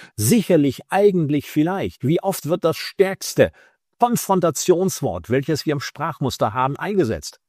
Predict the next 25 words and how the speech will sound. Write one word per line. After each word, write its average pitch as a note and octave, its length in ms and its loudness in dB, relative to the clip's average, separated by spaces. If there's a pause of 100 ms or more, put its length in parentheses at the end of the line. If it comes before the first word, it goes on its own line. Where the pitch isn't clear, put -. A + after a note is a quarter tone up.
Das B2 220 -4
Wort C#3 200 0
heißt - 280 -6 (160)
aber. F#3 460 -2 (680)
Der, A#2+ 320 4 (800)
ja, B2 340 0
untrainierte F#3+ 560 4
Verkäufer, D#3+ 440 0
„Natürlich D#3 360 -6
haben D#3+ 100 -4
Sie A#2+ 80 -2
recht, E3 240 -8
Herr F#3 100 -2
Kunde, F3+ 220 4 (220)
aber A3+ 360 2
bitte, F3+ 200 -2
bitte, E3 180 -2 (140)
aber G3+ 240 2
wir F#3+ 100 4
haben's G#3+ 140 -4
erlebt, F#3 320 0
aber G3+ 200 -4
es G3 120 -4
gibt A3 140 0
doch“, - 100 2